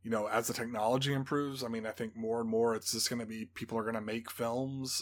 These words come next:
um, with these small studios or on their own, and then they're gonna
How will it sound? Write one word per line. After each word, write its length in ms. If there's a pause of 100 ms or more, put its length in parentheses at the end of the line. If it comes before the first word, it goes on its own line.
um, 500
with 120
these 140
small 300
studios 600
or 120
on 100
their 200
own, 380
and 160
then 500
they're 120
gonna 380